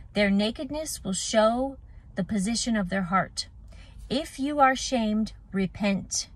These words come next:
If you see the shamed, offer my help and encourage their repentance. Never be unkind or proud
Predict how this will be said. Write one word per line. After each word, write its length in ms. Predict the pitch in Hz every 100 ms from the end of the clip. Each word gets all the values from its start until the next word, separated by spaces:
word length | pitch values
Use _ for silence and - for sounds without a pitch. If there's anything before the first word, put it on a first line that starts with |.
| - - - - - -
If 240 | 262 320
you 160 | 277 226
see 580 | - - 302 359 392 392 - -
the 100 | 208
shamed, 600 | 196 196 165 160 175 208 - - - -
offer 320 | 233 247 302
my 200 | 262 214
help 320 | 202 254 330
and 100 | 269
encourage 680 | 202 170 - 277 202 170 -
their 180 | 202 202
repentance. 720 | 208 226 240 226 180 - -
Never 460 | 180 190 247 294 285
be 160 | 254
unkind 520 | 208 175 - 190 214 247
or 120 | 180
proud 500 | - 185 196 233